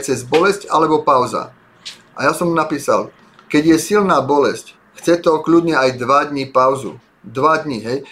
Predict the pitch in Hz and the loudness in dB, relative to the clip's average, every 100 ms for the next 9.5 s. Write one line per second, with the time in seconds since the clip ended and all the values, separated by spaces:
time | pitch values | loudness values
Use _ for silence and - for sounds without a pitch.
0 | - 120 170 202 170 156 165 160 156 131 | -16 -2 0 2 0 2 0 2 0 0
1 | 135 156 143 131 127 151 131 - - - | -2 0 0 2 0 0 0 -8 -20 -20
2 | _ _ _ 127 135 156 - 160 160 175 | _ _ _ -2 0 0 0 -2 0 -2
3 | 147 156 151 147 143 139 120 135 170 175 | -2 -4 0 0 0 -2 -4 0 0 2
4 | 135 120 113 127 107 110 _ _ _ _ | 0 0 0 -2 -6 -10 _ _ _ _
5 | _ _ _ - 110 185 190 - _ 120 | _ _ _ -14 -4 -4 -4 -18 _ -2
6 | 131 139 147 165 170 175 165 170 156 147 | 0 2 -2 0 2 2 2 4 2 0
7 | 151 151 - 175 180 160 180 - - - | 2 0 2 -2 0 0 0 -2 -20 -4
8 | 147 123 151 190 180 143 135 123 131 135 | -2 2 2 2 2 4 2 0 -2 -2
9 | 156 160 - 147 170 | 0 -4 -2 -2 -2